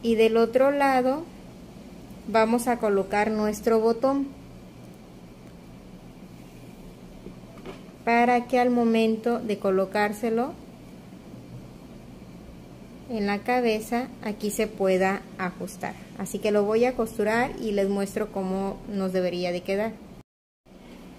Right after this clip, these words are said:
Pues ya finalizamos, chicas, ya terminamos nuestra diadema tejida con su decoración. A mí me encanta esta decoración que le realizamos.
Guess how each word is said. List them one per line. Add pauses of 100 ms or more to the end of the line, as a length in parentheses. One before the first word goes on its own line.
(1200)
Pues
ya
finalizamos,
chicas,
ya
terminamos
nuestra
diadema
tejida (1200)
con
su
decoración. (140)
A
mí
me
encanta
esta
decoración
que
le
realizamos.